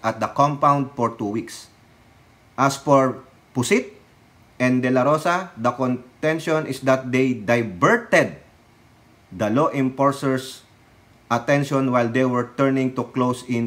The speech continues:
to the pastor. Correct. O, yung pastor, bula ang pastor yun, ah. The Pusit, in particular, insinuated in the days prior to Kibuloc arrest that the latter have already left the country. Correct naman yun.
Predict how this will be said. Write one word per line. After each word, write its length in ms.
to 80
the 80
pastor. 560
Correct. 400
O, 160
yung 240
pastor, 320
bula 400
ang 160
pastor 400
yun, 160
ah. 80
The 100
Pusit, 480
in 240
particular, 640
insinuated 800
in 80
the 160
days 240
prior 400
to 80
Kibuloc 560
arrest 320
that 160
the 80
latter 400
have 160
already 320
left 240
the 160
country. 480
Correct 320
naman 320
yun. 180